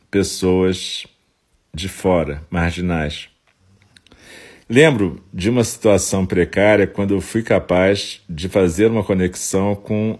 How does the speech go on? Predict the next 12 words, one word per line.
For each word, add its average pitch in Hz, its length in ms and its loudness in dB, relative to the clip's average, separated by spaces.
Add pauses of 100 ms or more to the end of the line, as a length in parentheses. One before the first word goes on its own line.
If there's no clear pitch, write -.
alguém 92 680 0
de 85 140 -6
uma 90 160 0
forma 101 540 0
em 90 80 -2
que 92 160 -6
eu 98 100 2
não 104 180 2
transformei 90 760 -2
ele 95 200 2
num 98 140 -2
objeto. 90 680 -2